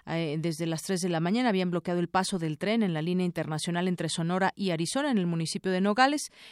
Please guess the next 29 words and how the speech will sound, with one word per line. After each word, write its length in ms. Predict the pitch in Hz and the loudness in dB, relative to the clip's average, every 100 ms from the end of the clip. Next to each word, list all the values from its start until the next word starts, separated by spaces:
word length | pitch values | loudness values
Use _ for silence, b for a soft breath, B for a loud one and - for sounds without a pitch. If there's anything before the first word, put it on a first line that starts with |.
| - | -8
impidiendo 420 | 180 190 196 202 | -4 0 2 2
el 80 | 196 | 0
cruce 260 | 185 185 190 | -2 -4 -2
de 60 | |
exportaciones 760 | 160 - 160 - 160 185 185 180 | -4 -6 -6 -4 -4 -2 -2 -4
e 40 | |
importaciones 640 | 156 160 156 156 185 180 | -4 -6 -6 -6 -4 -6
entre 220 | 156 - | -6 -6
México 400 | 160 165 180 - | -4 -4 -6 -6
y 60 | 160 | -4
Estados 380 | 151 175 170 - | -4 -2 -2 0
Unidos. 340 | 226 285 294 - B B | 2 2 -2 -6 B B
Cerca 240 | - 208 202 | -4 -2 0
de 80 | 185 | 0
las 140 | 160 | 0
tres 180 | 196 185 | 0 2
de 80 | 190 | 2
la 100 | 185 | 4
mañana, 500 | 202 226 247 233 254 b b b - | 4 6 6 4 0 b b b -6
pues 180 | 175 | -2
ya 100 | 180 | 0
fueron 460 | 175 190 175 170 160 | 0 0 0 -2 -2
desalojados 680 | 165 160 160 147 175 175 160 | -4 -4 -4 -2 -2 -2 -2
de 200 | 165 - | -4 -4
esta 460 | - 180 - 180 170 - | -2 -4 -2 -2 -2 0
área. 380 | 170 165 160 B B B B | 0 0 -2 B B B B
Y 140 | 214 | 2
bueno, 300 | 220 294 311 285 _ | 6 6 6 4 _
también 540 | - 226 226 302 349 | 4 4 6 4 2